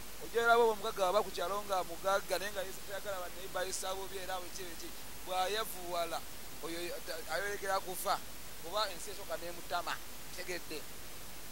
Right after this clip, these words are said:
Omuntu aba ku kyalo nga yeesa bubi, era embeera naye weemukwata, oba ku kyalo nga toziika, toyamba, kutolekgatta banno, naye we, ogugwe wuwo, era akuggala. Abantu balamba, ate abantu tebeerabira, tebajjukira, baba bamanyi buli kimu, ekitegedde. Kati Kibanda ajja kukoleberwa kuba afunyemu kutwanyi,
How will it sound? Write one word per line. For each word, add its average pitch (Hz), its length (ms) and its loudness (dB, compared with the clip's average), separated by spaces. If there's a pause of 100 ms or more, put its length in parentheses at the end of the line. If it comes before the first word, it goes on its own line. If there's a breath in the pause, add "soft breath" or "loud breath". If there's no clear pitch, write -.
(600)
Omuntu 165 160 -4
aba 220 160 0
ku - 80 -6
kyalo 190 240 -4
nga 185 80 2
yeesa 180 240 0
bubi, 180 320 -4 (560)
era 202 80 -2
embeera 208 240 0
naye 202 160 2
weemukwata, 185 640 2
oba - 80 0
ku - 80 -6
kyalo 202 160 0
nga 180 80 0
toziika, 185 400 -2
toyamba, 180 400 0
kutolekgatta 175 560 -4
banno, 160 400 -4
naye 175 160 -4
we, 165 80 -4
ogugwe 151 640 -6 (100)
wuwo, 170 240 -6 (400)
era 196 160 0
akuggala. 170 400 -4
Abantu 196 240 -4
balamba, 190 480 0
ate 247 80 -2
abantu 202 240 0
tebeerabira, 180 560 0
tebajjukira, 170 560 -2
baba 180 240 2
bamanyi 170 240 -2
buli 147 160 -4
kimu, 143 400 -4 (240)
ekitegedde. 160 480 -4 (680)
Kati 170 180 -4
Kibanda 190 240 0
ajja 190 200 4
kukoleberwa 190 520 4
kuba 208 160 4
afunyemu 190 320 -4
kutwanyi, 180 600 -2